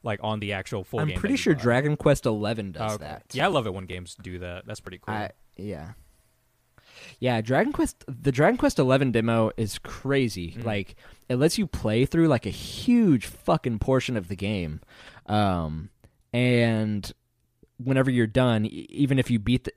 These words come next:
Speaker 2: like, if you beat the demo, um, at least this is how it is on Steam. I'm sure if you just have the save files from the demo on P S four or whatever, um,
Speaker 1: Mm.
Speaker 2: it does the same thing. But if you complete the demo, um, you get, like, special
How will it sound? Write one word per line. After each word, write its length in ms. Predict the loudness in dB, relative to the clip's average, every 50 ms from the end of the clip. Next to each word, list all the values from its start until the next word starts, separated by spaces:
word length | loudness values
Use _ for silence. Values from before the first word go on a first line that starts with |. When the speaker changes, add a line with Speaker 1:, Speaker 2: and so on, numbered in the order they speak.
| _ -4
Speaker 2:
like, 200 | -4 -2 -2 -4
if 140 | -2 -2
you 80 | -2 -2
beat 260 | -2 -2 -4 -2 -2
the 80 | -2 -2
demo, 420 | -2 -2 -2 -2 -2 -2 -2 -4 -6 _ _ _ _ _ -20 -20 -20 -14 -8
um, 640 | -4 -2 0 0 0 0 -2 -4 -6 -6 -8 -10 -8 _
at 120 | -4 -2 -2
least 180 | -2 -2 -4
this 160 | -4 -6 -6 -4
is 80 | 0
how 160 | 4 4 6
it 80 | 6 6
is 120 | 4 2
on 140 | 2 0 0
Steam. 480 | -2 -4 -4 -2 -2 0 0 0 0 -2 -2
I'm 100 | -2 0
sure 240 | 4 6 8 8
if 120 | 8 8 6
you 100 | 4 2
just 200 | 2 0 -4 -2
have 340 | 0 2 2 2 2 0 -2
the 80 | -4
save 320 | -2 -2 0 0 0 0 0
files 360 | 0 0 0 2 0 0 -2
from 160 | -2 -2 -2
the 80 | -2 0
demo 380 | 0 0 0 2 2 2 2
on 160 | 2 0 0
P 180 | -2 -2 -2 -2
S 120 | -2 -4
four 360 | -6 -6 -4 -2 -2 0 0 0
or 120 | 0 2
whatever, 420 | 0 0 0 0 0 0 -2 -4 -6 -12 -20 -20 -20 -18 -18 -8 -2
um, 600 | 0 2 2 2 2 2 0 -2 -2 -4 -6 -8 -10
Speaker 1:
Mm. 60 | -8 -8
Speaker 2:
it 100 | -4 0
does 180 | 0 0 0 0
the 100 | -2 -2
same 240 | 0 0 0 0
thing. 280 | 0 0 0 0 0 0
But 140 | 0 -2 -2
if 120 | 0 -2
you 60 | -2
complete 480 | -2 -2 -4 -4 -2 -2 0 0 0 0
the 80 | -2 -2
demo, 460 | 0 0 0 0 0 -2 -4 -4 -6 -10 _ -20 -20 -20 -20 -20 _ _ _ _ _ -4
um, 640 | -2 0 0 0 0 -2 -4 -6 -8 -10 -12 -14 -18 _ _ _ -20 -20 _ -2
you 160 | -2 0 2
get, 180 | 2 0 0
like, 200 | 0 -4 -6 -6
special 680 | -8 -6 -2 0 0 0 0 0 0 0 0 -2 -4